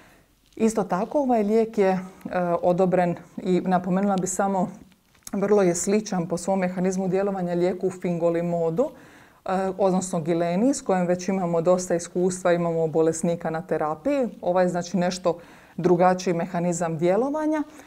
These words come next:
ali je, već imamo iskustva i da sam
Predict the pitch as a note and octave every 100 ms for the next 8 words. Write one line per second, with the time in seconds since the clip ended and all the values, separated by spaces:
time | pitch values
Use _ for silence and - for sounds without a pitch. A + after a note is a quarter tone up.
0 | - - G#3 A3+ B3 A#3+ G3+ - G3 G3+
1 | G#3+ G#3 F#3+ F3+ F3+ G#3 G#3 - F#3+ F3+
2 | F#3 F#3+ E3+ E3+ F3+ - - - - G3
3 | F#3+